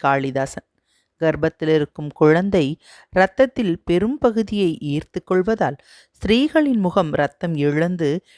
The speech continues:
வெளிரிட்டு விடுவது போல அடுத்த நாள் உற்பத்தி, முதல் நாள் இரவின்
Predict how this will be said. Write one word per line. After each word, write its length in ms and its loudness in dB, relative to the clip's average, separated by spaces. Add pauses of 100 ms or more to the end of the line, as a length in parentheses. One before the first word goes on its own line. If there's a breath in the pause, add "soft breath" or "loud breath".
(140 soft breath)
வெளிரிட்டு 680 2
விடுவது 400 0
போல 440 0 (280)
அடுத்த 460 -2
நாள் 340 -2 (360 loud breath)
உற்பத்தி, 680 -2
முதல் 400 0
நாள் 260 0
இரவின் 400 -4